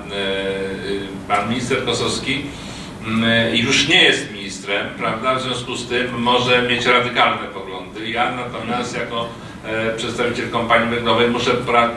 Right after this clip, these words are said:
patrzeć na wszystkie aspekty, na aspekty również i społeczne, które dominują. Kompania węglowa dzisiaj zatrudnia sześćdziesiąt tysięcy ludzi. E, jak weźmiemy jeszcze członków rodzin, to wiemy, jaka to jest rzesza, rzesza społeczna.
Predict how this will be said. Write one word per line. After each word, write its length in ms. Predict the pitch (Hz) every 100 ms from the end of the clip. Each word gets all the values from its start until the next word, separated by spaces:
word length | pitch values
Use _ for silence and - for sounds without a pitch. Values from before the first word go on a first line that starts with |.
| -
patrzeć 420 | 120 120 120 117
na 160 | 120 117
wszystkie 360 | 110 104 131 117
aspekty, 560 | - 110 101 - 95 92 - - - - 101
na 320 | 110 110 120
aspekty 460 | 117 - - 131 131
również 360 | 135 143 143
i 60 | 143
społeczne, 560 | - 147 139 - 104
które 420 | 98 - 98 101 98 98
dominują. 480 | 98 98 95 92 92 -
Kompania 380 | 127 165 160 160
węglowa 400 | 131 143 143 127
dzisiaj 200 | 131 123
zatrudnia 680 | 120 120 117 117 117 117
sześćdziesiąt 400 | 117 110 110 117
tysięcy 420 | 117 110 110 123
ludzi. 400 | 123 113 - - - - - - - - 101
E, 380 | 98 101 101 101 104
jak 220 | 113 -
weźmiemy 420 | 120 120 135 143 131
jeszcze 360 | 131 - 123
członków 360 | 143 143 127 120
rodzin, 460 | 120 117 127 131
to 160 | 131 120
wiemy, 460 | 120 120 123 127 117
jaka 200 | 110 117
to 120 | 117
jest 160 | 113 107
rzesza, 500 | 110 101 - 101 - - - - - 98
rzesza 360 | 104 - 107
społeczna. 640 | 104 - 101 95 - 92